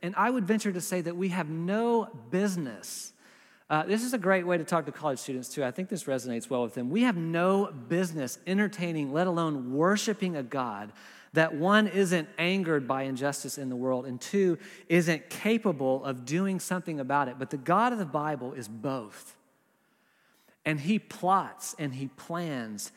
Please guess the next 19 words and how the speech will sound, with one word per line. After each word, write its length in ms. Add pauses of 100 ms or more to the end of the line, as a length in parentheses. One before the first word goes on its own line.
(240)
to 100
protect 760 (260)
that 460
which 220
he 180
loves. 640 (2250)
That's 200
a 60
good 240
thing. 240 (3000)
But 120
I 100
don't 120
want 80
to 60
get 120
distracted 600
by 160
that. 260